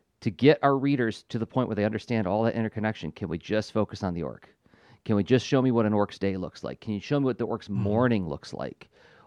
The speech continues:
Speaker 1: What do they smell? What do they see? How do they feel about it? Give me that. And then we can get to all those wizards. So now, like, that is my metaphor. What I'm hearing you talk about too is, like, I wonder if when you talk about making mini workshops, and I want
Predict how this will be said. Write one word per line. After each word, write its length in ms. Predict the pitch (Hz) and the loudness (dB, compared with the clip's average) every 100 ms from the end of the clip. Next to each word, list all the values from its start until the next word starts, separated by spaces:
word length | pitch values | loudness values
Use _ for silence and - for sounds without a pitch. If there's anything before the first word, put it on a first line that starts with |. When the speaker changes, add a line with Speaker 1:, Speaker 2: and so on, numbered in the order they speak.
| - | 0
Speaker 1:
What 140 | 104 | 2
do 60 | 117 | 2
they 140 | 123 | 2
smell? 380 | 117 117 107 90 | 0 0 0 0
What 140 | 78 | 0
do 40 | 98 | 0
they 120 | 104 | -2
see? 340 | - 101 95 | -2 -2 -2
How 140 | 82 101 | 0 0
do 60 | |
they 80 | 98 | -2
feel 300 | 98 95 95 | -4 -2 -2
about 300 | 82 78 76 | -2 -6 -6
it? 160 | 80 - _ _ _ - | -10 -12 _ _ _ -6
Give 180 | 101 131 | 0 2
me 120 | 151 | 6
that. 340 | 156 147 104 - _ _ _ | 8 8 6 -2 _ _ _
And 160 | 120 131 | 2 6
then 100 | 185 | 8
we 80 | 220 | 8
can 80 | |
get 160 | 147 208 | 8 8
to 60 | 143 | 8
all 100 | 127 | 6
those 200 | 113 104 | 4 4
wizards. 420 | 143 - - - - - | 2 2 -6 -18 -20 -12
So 120 | - | 0
now, 480 | 139 190 156 101 82 _ | 4 6 6 2 -6 _
like, 180 | - 107 - | -6 -6 -8
that 260 | 98 131 127 | 2 4 4
is 120 | 101 | 2
my 120 | 101 | 0
metaphor. 640 | 101 117 120 90 78 58 - - _ | 0 0 -2 -2 -4 -6 -14 -20 _
What 140 | 117 107 | 0 2
I'm 100 | 110 | 2
hearing 260 | 117 127 | 4 4
you 120 | 110 131 | 4 2
talk 280 | 120 90 | 2 2
about 280 | 95 87 71 | 2 -2 -2
too 240 | - 151 101 | 0 2 4
is, 180 | 87 | 2
like, 140 | 95 101 | -2 -2
I 60 | 113 | 0
wonder 400 | 117 175 220 139 | 2 2 4 2
if 460 | 104 113 107 - _ - _ _ - | 4 4 2 -2 _ -20 _ _ -2
when 140 | 120 | 0
you 60 | 117 | 2
talk 120 | 170 | 2
about 160 | 123 | 2
making 220 | 110 131 110 | -2 -2 -2
mini 180 | 104 | -2
workshops, 440 | 101 123 - 87 - | 0 -2 0 -2 -2
and 160 | 104 110 _ | -8 -8 _
I 40 | |
want 280 | 123 120 143 | -2 0 -4